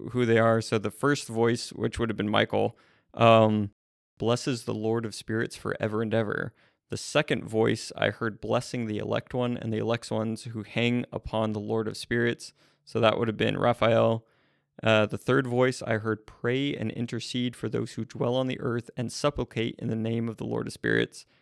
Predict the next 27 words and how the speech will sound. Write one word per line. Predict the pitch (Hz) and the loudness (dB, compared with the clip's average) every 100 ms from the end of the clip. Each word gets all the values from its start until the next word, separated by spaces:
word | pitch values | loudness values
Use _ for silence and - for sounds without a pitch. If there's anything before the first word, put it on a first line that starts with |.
| _ | _
That's | - 110 | -8 -2
Gabriel. | 117 110 117 117 113 _ _ _ _ _ | 0 2 2 2 0 _ _ _ _ _
And | - 113 | -4 0
then | 110 | 0
the | 107 | 0
fourth | - 113 | 0 -2
voice, | 107 113 110 - | 0 0 0 -2
fending | - - 117 135 135 131 - | -16 -2 0 2 0 -2 -2
off | 113 117 - | -4 -4 -6
the | - | -10
Satans | - 123 - 107 98 - | -2 -2 -2 -8 -8 -8
and | 120 | -8
forbidding | - 110 117 123 131 | -6 -4 -2 0 0
them | 127 | -2
to | 120 | -4
come | - - 123 | -6 -4 -2
before | 117 110 120 | -2 -2 -4
the | 113 | -2
Lord | 110 110 | -2 -4
of | 95 | -6
Spirits | - 120 - | -4 -4 -4
to | - | -6
accuse | 107 - 127 123 | -8 -8 -6 -6
them | - 113 110 | -2 0 0
who | 110 | -2
dwell | 107 113 | -2 -2
on | 107 | -2